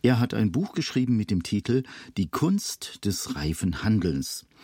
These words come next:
Thomas Herry, gereifte Persönlichkeiten zeichnen sich in aller Regel aus durch gute und nützliche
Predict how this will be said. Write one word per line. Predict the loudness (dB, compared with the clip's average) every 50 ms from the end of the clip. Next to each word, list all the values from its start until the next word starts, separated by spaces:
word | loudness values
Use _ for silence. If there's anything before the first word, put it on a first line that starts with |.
| -16 -16 -14 -14 -14 -16 -16 -16 -18 -14 0
Thomas | 4 6 6 6 4 2
Herry, | 2 2 4 4 4 4
gereifte | 4 4 4 4 2 0 0 -2 -4 -4
Persönlichkeiten | 0 0 -2 0 2 2 0 2 0 -2 -4 -2 -2 0 0 0 0 0 0 0 0 -2 -6 -12 -20 -20 -20 -20 _
zeichnen | _ -8 -2 0 0 0 0 -2 -2 0 2 2 2
sich | 2 0 -2 -4 -2 -2
in | -2 0 0 -2
aller | -2 -2 0 0 0 0
Regel | 0 -2 0 0 0 0 0 -2
aus | -2 -2 -2 -2 -2 -4 -8 -6
durch | -4 -4 -2 -2 -4 -8 -10 -12 -12 _
gute | -2 -2 0 0 -2 -2 -2 -4 -2
und | -2 0 0 0 0 0 2
nützliche | 4 4 6 4 2 0 -4 -6 -2 -2 -2 -2 0 -2 -2 -2